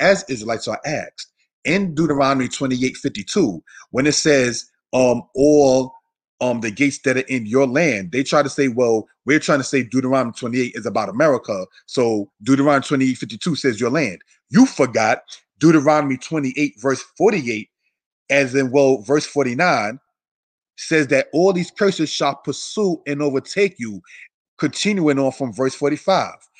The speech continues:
So when you go to verse sixty-four, it distinctly says that the Most High will scatter Israel for winning of the earth, even unto the other end of the earth.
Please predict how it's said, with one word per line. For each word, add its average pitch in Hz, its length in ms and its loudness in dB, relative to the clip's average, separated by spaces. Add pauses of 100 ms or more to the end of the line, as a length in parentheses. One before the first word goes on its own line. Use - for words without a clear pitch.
(140)
So 143 160 0
when 143 160 0
you 160 80 -2
go 156 160 2
to 147 80 2
verse 147 300 -2
sixty-four, 135 800 0 (400)
it 147 160 0
distinctly 180 540 -6
says 117 500 -4 (240)
that 123 220 -2
the 123 80 -2
Most 135 280 -4
High 143 160 2
will 120 140 -4
scatter 147 480 -2
Israel 113 520 -2 (220)
for 110 160 -4
winning 175 340 0
of 147 120 0
the 135 180 -2
earth, 131 200 -2 (180)
even 151 320 -4
unto 127 340 -6
the 104 240 -10
other 110 320 -4
end 104 240 -8 (320)
of 113 180 0
the 104 200 -6
earth. 101 340 -8